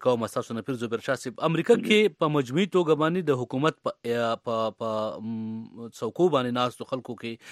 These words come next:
داسې کوم تاثر شته دی چې هغه د سعودي سره هم خبره کول غواړي چې هغه خپل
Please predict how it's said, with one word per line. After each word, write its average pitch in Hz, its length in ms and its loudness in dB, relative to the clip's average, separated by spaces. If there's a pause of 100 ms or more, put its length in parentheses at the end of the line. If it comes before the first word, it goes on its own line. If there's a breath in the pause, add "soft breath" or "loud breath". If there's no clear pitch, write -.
(220 loud breath)
داسې 151 300 -2
کوم 127 180 -4
تاثر 143 280 -4
شته 160 140 0
دی 143 120 -4
چې 113 220 -6
هغه 107 200 -6
د - 100 -14
سعودي 113 320 -8
سره 120 240 -2 (400 loud breath)
هم 170 100 0 (120)
خبره 117 280 -2
کول 120 120 -4
غواړي 120 400 -2
چې - 60 -6
هغه 110 760 -4
خپل 131 260 -2